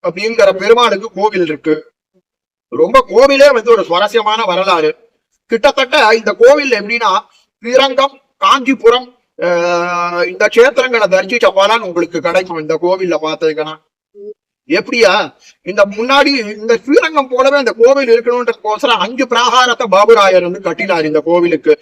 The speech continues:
அது மட்டும் இல்லாம முன்னாடி வரதராஜர் வந்து இந்த கோவிலுக்கு எழுந்தருள்வாராம் உற்சவம் முன்னாடி. வரதராஜர் அங்கிருந்து வர வைக்கப்பட்டாராம். திருப்பதியிலிருந்து சக்கரத்தாழ்வார் இந்த கோவிலுக்கு வர வைக்கப்பட்டிருக்காரு. அப்ப மூணு பெருமாளை சேர்ச்ச பலன் இங்க கிடைக்கும். அதுல குறிப்பா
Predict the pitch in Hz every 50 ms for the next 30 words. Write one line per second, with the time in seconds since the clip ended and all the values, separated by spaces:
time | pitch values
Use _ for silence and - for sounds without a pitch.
0 | - - - _ _ - - 190 208 254 269 277 - 311 294 269 247 214 196 190
1 | 196 208 196 185 180 190 214 226 247 277 285 294 285 277 226 170 - - _ _
2 | _ _ 151 165 196 262 311 330 339 330 311 302 - 233 233 226 226 233 262 262
3 | 240 226 190 - 226 240 262 247 240 254 - 233 196 190 202 226 233 233 240 -
4 | _ _ _ _ 196 214 233 269 294 302 294 269 240 220 208 190 185 175 170 170
5 | 170 175 180 180 180 - 233 220 208 196 180 170 170 175 175 180 175 180 180 -
6 | _ _ _ _ _ _ _ - 175 185 226 254 269 254 240 226 233 262 240 208
7 | 196 196 202 220 240 233 208 190 202 226 233 220 - 196 170 170 165 147 165 160
8 | 156 156 160 - _ - - _ _ _ _ 285 285 330 370 370 440 381 320 294
9 | 277 262 247 240 262 320 - - 196 196 247 294 285 - 285 247 220 214 214 220
10 | 220 208 190 185 180 196 202 202 202 214 202 202 175 175 185 208 220 208 - 175
11 | - 175 160 - 160 160 180 180 185 180 - 202 202 185 233 269 285 262 220 262
12 | 254 285 302 311 302 277 - 240 240 240 - 226 185 196 208 226 233 233 202 180
13 | 180 156 185 185 202 190 - 202 185 175 180 190 190 - 240 240 233 247